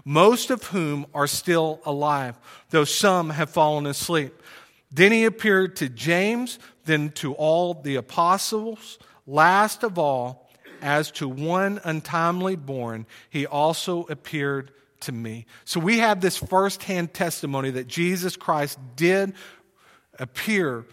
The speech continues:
to his chosen. We also see that Jesus transformed lives. Think about the lives that were radically changed after Jesus' resurrection.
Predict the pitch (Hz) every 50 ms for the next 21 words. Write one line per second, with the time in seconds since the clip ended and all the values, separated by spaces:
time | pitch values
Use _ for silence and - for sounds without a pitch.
0 | _ _ _ _ - - - 214 196 190 190 185 185 190 _ _ _ _ _ -
1 | - 185 170 165 156 156 151 - - _ _ _ _ - - - 151 135 131 123
2 | - 127 113 107 - _ _ _ _ - - - - - - _ _ _ _ _
3 | _ _ _ _ _ _ _ _ _ - 151 160 165 175 185 208 196 - - 190
4 | 165 - - - - 170 156 151 143 135 135 135 _ _ _ _ _ _ _ _
5 | _ _ _ _ _ _ _ _ _ _ - 139 120 123 107 123 160 170 175 180
6 | 170 160 165 156 - - - - 165 151 156 160 139 - - - 147 143 139 135
7 | 131 131 131 - - _ - 123 117 117 117 117 120 - - - - - - _
8 | _ - 214 247 269 254 240 196 208 190 180 - 180 156 151 156 160 165 165 165
9 | 160 147 139 160 143 135 131 127 131 147 143 156 165 170 165 - 175 160 151 -
10 | - - 175 151 147 135 127 127 - - - - 143 143 143 - - 160 139 131
11 | 110 127 143 147 156 147 139 143 135 - 151 135 120 - - 131 135 131 131 120
12 | 139 123 127 127 127 - - - 135 117 113